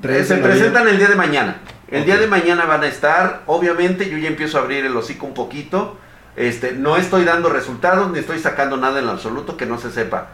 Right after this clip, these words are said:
Speaker 1: Además, son
Speaker 2: Bueno,
Speaker 1: pruebas que tú has visto, ¿no?
Speaker 2: exactamente, o sea,
Speaker 1: Sí,
Speaker 2: son
Speaker 1: sí.
Speaker 2: pruebas que yo he visto que he agarrado del internet, de la web,
Speaker 1: Que te
Speaker 2: de
Speaker 1: has
Speaker 2: la
Speaker 1: encontrado.
Speaker 2: darknet,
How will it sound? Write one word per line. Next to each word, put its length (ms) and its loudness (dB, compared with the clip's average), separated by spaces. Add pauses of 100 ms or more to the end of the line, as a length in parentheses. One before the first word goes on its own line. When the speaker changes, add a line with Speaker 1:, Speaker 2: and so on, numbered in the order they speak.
(120)
Speaker 1:
Además, 440 0 (280)
son 200 0
Speaker 2:
Bueno, 140 4
Speaker 1:
pruebas 180 4
que 80 2
tú 100 2
has 100 2
visto, 360 -4
¿no? 280 -6
Speaker 2:
exactamente, 720 -2
o 60 -6
sea, 200 -2
Speaker 1:
Sí, 60 -6
Speaker 2:
son 160 -2
Speaker 1:
sí. 120 -8
Speaker 2:
pruebas 320 4
que 120 -6
yo 100 -2
he 40 -2
visto 360 -6
que 80 -2
he 20 0
agarrado 400 -2
del 160 -4
internet, 580 -4
de 300 -6
la 140 -8
web, 240 -6
Speaker 1:
Que 120 -4
te 20 -8
Speaker 2:
de 100 -6
Speaker 1:
has 100 -2
Speaker 2:
la 60 2
Speaker 1:
encontrado. 340 0
Speaker 2:
darknet, 280 0